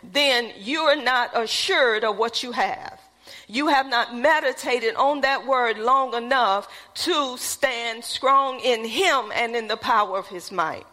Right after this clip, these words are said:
Now remember, we talked about the belt of truth. That belt was the first piece of armor that they had to put on. Everything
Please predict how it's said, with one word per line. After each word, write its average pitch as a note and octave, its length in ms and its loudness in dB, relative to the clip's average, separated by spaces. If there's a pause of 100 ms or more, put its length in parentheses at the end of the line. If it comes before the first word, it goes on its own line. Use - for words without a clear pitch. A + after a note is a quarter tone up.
(360)
Now B3+ 220 0
remember, C#4 320 0
we C#4 160 -4
talked A#3+ 320 0
about A#3 300 2
the A3 80 -6
belt A3+ 540 0
of G3+ 180 0
truth. - 560 -10 (340)
That C4+ 440 0
belt C#4 380 2
was A3+ 200 -2
the A3 120 -2
first D4 500 -2
piece C#4 280 -4
of A3 180 -2
armor A3+ 400 2
that G3 180 -2
they A3+ 120 2
had A3 240 0
to A3 60 -2
put C4 260 -2
on. F3+ 440 -2 (440)
Everything D4 1300 0